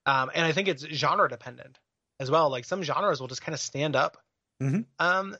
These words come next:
Speaker 1: to, to more time
Speaker 2: Yeah, yeah.
Speaker 1: than others do. Um,
Speaker 2: Is, is,
Speaker 1: so
Speaker 2: is, is that the, g-, give, give me an example of a genre that stands up to time, because when I think about that, I think about, like, oh, wh-, why did all music from the seventies seem really good? You're like,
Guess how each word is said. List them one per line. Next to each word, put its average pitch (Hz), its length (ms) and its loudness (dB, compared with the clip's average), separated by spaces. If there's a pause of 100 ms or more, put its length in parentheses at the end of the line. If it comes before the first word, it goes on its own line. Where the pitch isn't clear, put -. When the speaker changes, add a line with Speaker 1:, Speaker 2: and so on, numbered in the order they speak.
(120)
Speaker 1:
to, 147 200 2
to 143 120 -6
more 147 180 4
time 135 400 -6 (400)
Speaker 2:
Yeah, 110 320 -2 (180)
yeah. 104 160 2
Speaker 1:
than 185 120 2
others 202 300 0
do. 240 220 -6 (920)
Um, 127 420 -2 (400)
Speaker 2:
Is, 156 240 2
is, 160 120 2 (140)
Speaker 1:
so 151 60 6
Speaker 2:
is, 156 80 4
is 143 220 2
that 135 220 6
the, 131 440 6
g-, 147 240 0
give, 147 260 0
give 147 200 2
me 165 100 2
an 143 60 2
example 113 420 2
of 90 120 0
a 92 60 0
genre 95 380 2
that 92 140 0
stands 92 300 2
up 87 160 -2
to 92 80 -4
time, 87 360 0
because 95 280 -4
when 104 120 0
I 98 60 2
think 202 180 -2
about 98 240 2
that, 95 120 4
I 90 40 0
think 101 200 -2
about, 92 180 2
like, 87 220 -2
oh, 104 280 4
wh-, 101 320 2
why 98 200 8
did 101 140 4
all 95 220 2
music 92 320 -2
from 95 120 -8
the 90 80 -2
seventies 92 500 -2
seem 90 180 -2
really 85 260 -6
good? 101 400 -6 (300)
You're 107 100 0
like, 98 160 -2